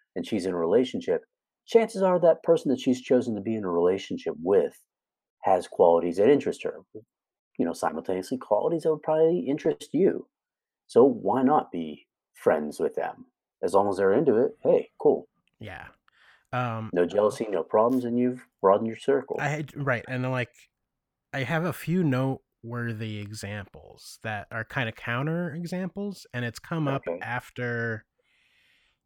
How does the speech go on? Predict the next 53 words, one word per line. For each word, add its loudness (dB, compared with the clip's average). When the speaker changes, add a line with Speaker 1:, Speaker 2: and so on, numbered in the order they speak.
Speaker 2:
the, -6
that -4
re-, -8
like, -8
that -8
relationship -10
has -12
broken -10
up. -16
Where -6
Speaker 1:
So, 2
like, 2
would 2
the 8
other 8
person -2
would -20
say, 6
"Hey, 4
my 0
boyfriend 2
husband -4
was -6
a -4
little 0
jealous 0
of -6
you," -4
Speaker 2:
No, 2
no, 4
Speaker 1:
was 4
Speaker 2:
no, 0
Speaker 1:
a 0
Speaker 2:
no. 2
Speaker 1:
little -2
Speaker 2:
No, -2
no, -2
not -4
at -4
that, 0
no, 0
no, 2
no, 0
Speaker 1:
together. 0
Speaker 2:
no. -4
We're, 2
Speaker 1:
Okay. -2
Speaker 2:
we're 2
essentially, 2
like, -2
the -8
relationship -2
ended, 0